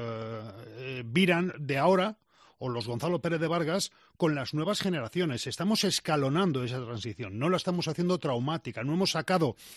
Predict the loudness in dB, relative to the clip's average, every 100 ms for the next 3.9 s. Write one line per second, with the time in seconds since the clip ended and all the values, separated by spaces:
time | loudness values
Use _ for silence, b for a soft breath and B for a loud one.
0 | B -4 -2 0 0 0 -2 -2 0 2
1 | 2 0 0 0 0 0 0 0 0 0
2 | 0 2 2 2 -2 -4 -4 -4 -4 -6
3 | -4 -4 -4 -4 -6 -6 -8 -10